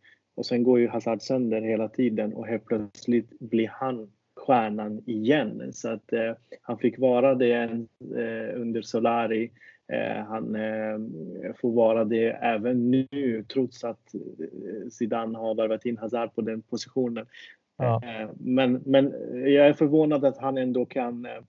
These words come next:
Speaker 1: hantera den, den, den pressen som brukar finnas i Real
Speaker 2: Just.
Speaker 1: när man kastas in i hetluften bara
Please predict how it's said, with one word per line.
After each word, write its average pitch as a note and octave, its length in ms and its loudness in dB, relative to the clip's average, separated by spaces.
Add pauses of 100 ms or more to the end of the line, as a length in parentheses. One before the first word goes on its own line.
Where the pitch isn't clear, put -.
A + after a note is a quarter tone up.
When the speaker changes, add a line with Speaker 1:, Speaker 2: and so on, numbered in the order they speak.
(300)
Speaker 1:
hantera C#3 540 6
den, A2+ 360 -6
den, A2 320 -12
den A2+ 380 -10
pressen A#2+ 720 -2
som A2+ 440 -10 (120)
brukar A#2+ 400 0
finnas A2+ 520 -6
i A2+ 60 2
Real A2+ 180 2
Speaker 2:
Just. A2 160 -2
Speaker 1:
när A2 60 -4
man A2+ 180 -6
kastas B2 480 0
in A#2+ 180 4
i A#2 100 0
hetluften A#2 720 0
bara G#2+ 260 2